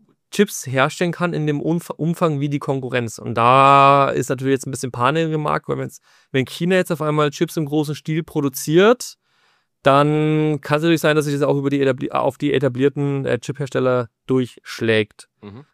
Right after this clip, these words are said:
Speaker 1: So hat man dann quasi bis Dienstag ist dann der, der, der Kurs ziemlich runtergegangen und es ist natürlich dann auch ein perfekter Zeitpunkt gewesen, hier Leopold aus dem, aus dem Game rauszunehmen,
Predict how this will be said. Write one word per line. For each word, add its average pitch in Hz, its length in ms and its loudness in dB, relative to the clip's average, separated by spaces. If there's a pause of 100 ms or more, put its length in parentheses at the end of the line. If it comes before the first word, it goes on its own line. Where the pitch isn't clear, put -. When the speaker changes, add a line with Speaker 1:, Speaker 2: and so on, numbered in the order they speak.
(140)
Speaker 1:
So 127 160 4
hat 131 80 4
man 139 100 8
dann 135 120 4
quasi 135 260 2
bis 131 300 -10
Dienstag 151 380 -4
ist 147 160 -10
dann 139 140 0
der, 127 340 4
der, 113 280 -4
der 120 240 -2
Kurs 135 260 -2
ziemlich 131 260 -2
runtergegangen 147 440 0
und 143 60 0
es 135 180 -4
ist 139 60 -6
natürlich 147 240 0
dann 143 100 -2
auch 127 180 2
ein - 140 -8
perfekter 139 360 -4
Zeitpunkt 131 460 -2
gewesen, 131 380 2
hier 127 200 2
Leopold 127 460 4
aus 113 140 -2
dem, 120 200 0
aus 117 140 -2
dem 123 160 -2
Game 120 180 2
rauszunehmen, 131 880 0